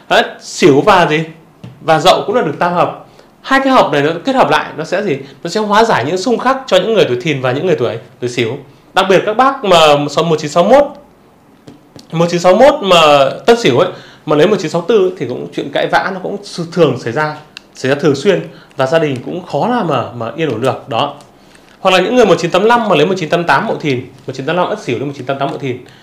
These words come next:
thì cũng dễ là dễ tan đấy, cuộc sống thì cũng khó khăn chật vật. Đấy. Nhưng mà nếu mà đẻ được con tuổi Tý, tuổi Tý hoặc tuổi Dậu nhá,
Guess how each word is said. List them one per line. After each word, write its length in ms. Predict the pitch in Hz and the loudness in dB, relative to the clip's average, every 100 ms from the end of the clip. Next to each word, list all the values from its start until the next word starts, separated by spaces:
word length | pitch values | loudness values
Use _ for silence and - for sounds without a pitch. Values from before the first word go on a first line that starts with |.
| _ - | _ -10
thì 120 | 139 | -8
cũng 160 | 160 | -8
dễ 400 | 156 175 - 254 247 | -4 -2 -2 -4 -4
là 220 | 139 113 107 - _ _ | -6 -8 -14 -20 _ _
dễ 300 | - 160 - | -8 -6 -2
tan 240 | 214 180 - 120 | -2 -4 -8 -14
đấy, 140 | 127 - _ _ | -14 -16 _ _
cuộc 100 | 139 | -6
sống 200 | - 147 | -4 -4
thì 60 | 175 | -6
cũng 180 | 147 - | -12 -8
khó 100 | 139 | -8
khăn 140 | 185 | -6
chật 140 | 143 117 | -8 -6
vật. 120 | 113 - _ _ _ _ _ _ | -8 -10 _ _ _ _ _ _
Đấy. 100 | 131 - - | -12 -12 -4
Nhưng 120 | 254 | 4
mà 100 | 262 | 4
nếu 180 | 208 175 | 6 6
mà 140 | 247 - | 6 4
đẻ 120 | 143 147 | 4 4
được 60 | 160 | 4
con 200 | 226 226 | 2 4
tuổi 320 | 156 120 135 - | 2 2 -2 2
Tý, 320 | 180 277 180 - - - | 4 4 0 -4 -14 -2
tuổi 140 | 139 | 0
Tý 240 | 147 196 285 | 2 0 -2
hoặc 140 | 165 139 | -4 -2
tuổi 100 | 131 | 0
Dậu 220 | 175 - | 2 2
nhá, 140 | 196 | 0